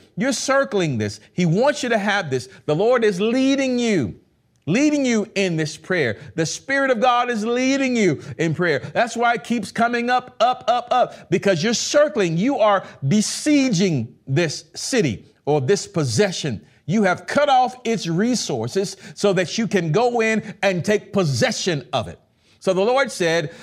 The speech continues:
that he will lead you in this, uh, lead you down the paths, or lead you in the paths of righteousness, or he will lead you in the entrenchments,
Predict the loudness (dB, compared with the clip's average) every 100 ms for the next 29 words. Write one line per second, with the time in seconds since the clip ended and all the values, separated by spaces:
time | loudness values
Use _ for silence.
0 | -6 0 0 0 -8 -8 0 2 4 2
1 | 2 4 4 2 0 0 -2 -6 _ _
2 | _ -2 0 -2 -4 -10 _ -2 0 0
3 | 0 0 0 0 2 0 0 -6 -8 -4
4 | -2 -2 -6 -6 -2 0 0 -2 -4 -6
5 | -2 -2 -2 -8 -18 _ _ -4 0 0
6 | -2 -6 -8 -8 -8 -14 -10 -4 0 2
7 | 2 2 2 2 0 0 0 -2 -6 _
8 | -4 -2 -2 -2 -2 -2 -2 -2 -2 -2
9 | -2 -2 0 0 -2 -10 -14